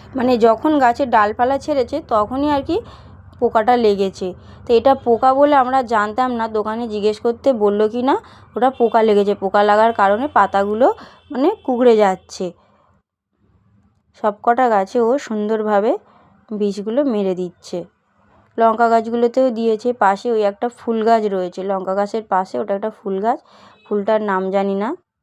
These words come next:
আর এই যে দেখো, এই ফুল গাছটার গোড়ায় একটা গাছ উঠেছে, দেখো তোমাদেরকে দেখায়। এই যে এটা হচ্ছে কুমড়ো গাছ,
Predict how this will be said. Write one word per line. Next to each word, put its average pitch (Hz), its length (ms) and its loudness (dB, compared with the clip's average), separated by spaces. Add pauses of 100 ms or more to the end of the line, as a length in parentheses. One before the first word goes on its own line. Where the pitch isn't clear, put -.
(1700)
আর 202 200 2
এই 240 240 2
যে 220 140 0
দেখো, 196 240 0 (100)
এই 240 220 0
ফুল 220 300 -2
গাছটার 220 500 0
গোড়ায় 208 440 2 (840)
একটা 202 320 -2
গাছ 190 400 2
উঠেছে, 247 420 -4
দেখো 180 380 -2 (120)
তোমাদেরকে 202 380 -8
দেখায়। 185 520 -4
এই 185 200 -4
যে 170 140 -8 (440)
এটা 190 160 0
হচ্ছে 233 240 2
কুমড়ো 214 440 0
গাছ, 180 160 2